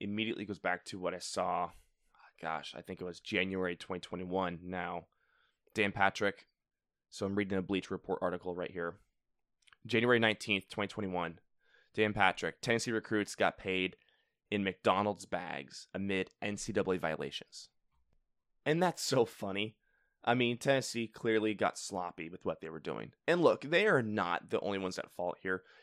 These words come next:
There are so many programs in the country that have done similar things, who have broken rules, that I'm sure have paid players. Tennessee is the one that just clearly thought they could get away with it, or just didn't care,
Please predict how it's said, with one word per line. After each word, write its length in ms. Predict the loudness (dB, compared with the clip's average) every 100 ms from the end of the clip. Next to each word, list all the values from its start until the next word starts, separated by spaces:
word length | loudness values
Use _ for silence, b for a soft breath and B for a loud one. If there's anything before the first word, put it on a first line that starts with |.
| b 2
There 160 | 4
are 40 | 4
so 280 | 4 0
many 180 | 2 0
programs 480 | -2 0 2 0 -2
in 80 | -6
the 60 |
country 480 | -8 -8 -8 -4 -2
that 120 | -2
have 120 | -4 -6
done 140 | -10
similar 360 | -8 -6 -6 -8
things, 380 | -8 -8 -4
who 60 | -2
have 120 | 0
broken 420 | 2 0 0 -6
rules, 360 | -4 -4 -4 -2
that 100 | -4
I'm 100 | -2
sure 280 | -6 0 0
have 120 | 0
paid 320 | -4 -6 -6
players. 640 | -6 -2 -2 -2 -4 -10 -14 _ _ _ _ _ _
Tennessee 460 | -6 -2 0 -2 -4
is 100 | -2
the 80 | -2
one 340 | -2 -8 -10 -14 _
that 240 | -4 -4 -4
just 280 | -6 -6 -8
clearly 360 | -4 -2 -2
thought 420 | -2 0 0 0
they 80 | -6
could 160 | -8 -8
get 140 | -4
away 160 | 0 2
with 180 | 2 0
it, 200 | 0 -2
or 80 | -12
just 160 | -10
didn't 220 | -8 -8 -4
care, 440 | 2 4 4